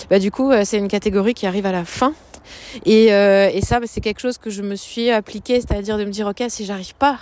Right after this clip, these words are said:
à prendre une décision par rapport à ça, je le remets à plus tard. C'est pas bien grave, c'est pas bien gênant. Et puis, euh, ça me permettra de me laisser le temps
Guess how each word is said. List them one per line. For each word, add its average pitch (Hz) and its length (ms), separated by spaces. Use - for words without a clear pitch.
à 196 80
prendre 220 220
une 214 100
décision 208 380
par 214 140
rapport 190 180
à 185 60
ça, 190 180
je 190 100
le 208 80
remets 269 260
à 254 80
plus 214 140
tard. 196 240
C'est - 140
pas 240 140
bien 220 160
grave, 196 300
c'est 190 120
pas 202 120
bien 214 160
gênant. 190 340
Et 185 80
puis, 214 400
euh, 175 560
ça 214 160
me 202 60
permettra 202 520
de 208 140
me 190 120
laisser 226 280
le 233 100
temps 190 240